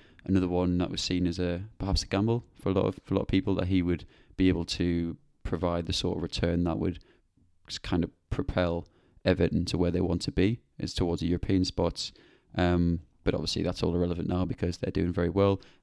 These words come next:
Calvert-Lewin has been fantastic, scored for England recently against Wales.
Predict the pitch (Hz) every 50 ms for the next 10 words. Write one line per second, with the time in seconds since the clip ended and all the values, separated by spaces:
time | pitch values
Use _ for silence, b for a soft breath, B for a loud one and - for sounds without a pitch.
0 | _ _ - - - 92 87 87 90 92 92 90 87 87 85 85 82 - - -
1 | 92 - - 87 87 90 87 - - 95 - - 98 104 - - - - - -
2 | 107 90 - - 98 95 95 90 90 95 92 - - - 87 92 95 95 92 b
3 | b b b b - - 85 82 80 - - - 98 104 104 104 104 107 101 -
4 | - -